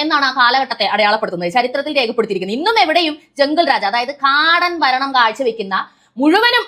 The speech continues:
അഴിമതിയിൽ മുങ്ങിക്കുളിച്ച ഒരു ഭരണാധികാരി ഉണ്ടെങ്കിൽ അയാളെ ജംഗൽ രാജ് എന്ന് തന്നെയാണ് വിശേഷിപ്പിക്കുന്നത്. ഇപ്പൊ കേരളത്തിലും അങ്ങനത്തെ ഭരണാധികാരി ഉണ്ടെന്നൊക്കെ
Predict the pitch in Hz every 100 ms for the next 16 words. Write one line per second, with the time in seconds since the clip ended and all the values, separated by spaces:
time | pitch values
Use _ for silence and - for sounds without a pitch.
0 | 269 294 320 302 302 277 277 320 349 302
1 | 277 277 302 - - 247 262 262 240 247
2 | 262 277 277 262 220 254 269 - - _
3 | _ _ - 269 277 285 262 262 269 269
4 | 254 247 233 220 208 190 196 175 170 165
5 | 214 214 202 254 320 320 330 311 320 330
6 | 339 339 339 370